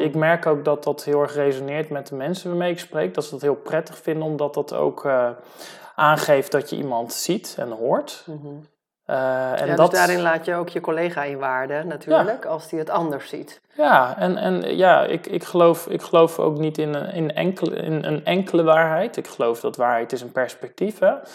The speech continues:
Speaker 1: Een manier van kijken naar een fenomeen.
Speaker 2: Ja.
Speaker 1: Eh, of dat nou een klacht is of iets wat buiten de natuur gebeurt of zo, dat maakt niet uit.
Speaker 2: Ja.
Speaker 1: Maar er zijn allemaal manieren om ernaar te kijken. En, ehm,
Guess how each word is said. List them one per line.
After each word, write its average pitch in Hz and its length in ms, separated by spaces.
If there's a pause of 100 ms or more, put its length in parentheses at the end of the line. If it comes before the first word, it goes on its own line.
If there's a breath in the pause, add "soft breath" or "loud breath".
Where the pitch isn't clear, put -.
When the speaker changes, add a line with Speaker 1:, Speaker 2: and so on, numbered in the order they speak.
(320 loud breath)
Speaker 1:
Een 143 120
manier 165 340
van 139 180
kijken 165 420
naar 143 200
een 147 120
fenomeen. 143 880
Speaker 2:
Ja. 143 220
Speaker 1:
Eh, 127 60
of 123 120
dat 139 120
nou 123 200
een 120 60
klacht - 340
is 139 320
of 110 180
iets 107 160
wat 117 140
buiten 143 300
de 139 60
natuur 156 220
gebeurt 156 220
of - 60
zo, 151 140
dat 151 100
maakt 151 200
niet 175 140
uit. 143 420
Speaker 2:
Ja. 151 100 (280 loud breath)
Speaker 1:
Maar 151 200
er 165 80
zijn 160 200
allemaal 160 280
manieren 156 380
om 151 120
ernaar 139 280
te 151 100
kijken. 165 480
En, 139 240
ehm, 123 280